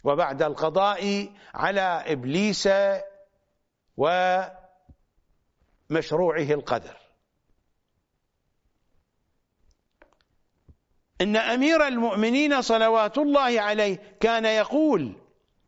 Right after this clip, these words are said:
"إن المدثر هو كائن عند الرجعة"، هذا البرنامج سيتحقق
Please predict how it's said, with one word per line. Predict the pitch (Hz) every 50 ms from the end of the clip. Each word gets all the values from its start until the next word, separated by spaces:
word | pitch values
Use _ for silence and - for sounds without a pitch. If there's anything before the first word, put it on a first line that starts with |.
| _ _ _ _ _ _ -
"إن | 208 220 220 220 220 220
المدثر | 226 220 214 214 214 214 214 196 165 147 156 254 277 262 - - - 247 254 254 262 277 285 285 302 302 285 - - - _ _ _ _ _ _ _ _ _ _ _ _ _ -
هو | 139 156 170 156
كائن | - 202 214 240 247 247 240 240 240 233 233 233 220
عند | 196 214 254 247 240 220
الرجعة"، | 226 208 196 185 185 170 135 - - - 87 - - - _ _ -
هذا | 143 165 180 190 185 175 151 156
البرنامج | 156 143 139 165 156 147 170 202 240 254 254 262 247 220 262 294 320 330 320 - - _ _ _ _ _ _ _ _ _
سيتحقق | - - 175 175 170 160 - 175 143 - 190 - - - - 214 185 - - 170 175 175 165 -